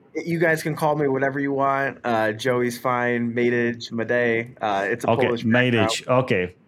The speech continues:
Speaker 2: Very good,
Speaker 1: Uh,
Speaker 2: very good. So Joey is from Mobilo. It's a smart business card. I use it personally myself. I actually have it right here. And this is the reason why I wanted to get Joey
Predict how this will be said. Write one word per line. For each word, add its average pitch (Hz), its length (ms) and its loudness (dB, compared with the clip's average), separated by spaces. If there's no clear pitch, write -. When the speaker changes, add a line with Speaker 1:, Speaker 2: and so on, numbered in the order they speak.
Speaker 2:
Very 131 280 4
good, 113 220 4
Speaker 1:
Uh, 95 60 0
Speaker 2:
very 131 200 6
good. 110 200 2
So 127 160 4
Joey 143 480 4
is 139 120 0
from 120 380 4
Mobilo. 135 560 4
It's 117 220 0
a 123 40 2
smart 120 680 2
business 127 340 2
card. 156 460 2
I 110 140 2
use 123 200 4
it 123 140 -2
personally 120 440 0
myself. 110 680 -2
I 101 80 -2
actually 98 440 -2
have 104 320 0
it 92 180 -2
right 101 560 2
here. 139 760 2
And 123 440 2
this 131 160 2
is 151 120 2
the 127 100 4
reason 120 420 4
why 110 220 2
I 107 60 4
wanted 107 380 2
to 101 520 2
get 101 220 0
Joey 104 500 2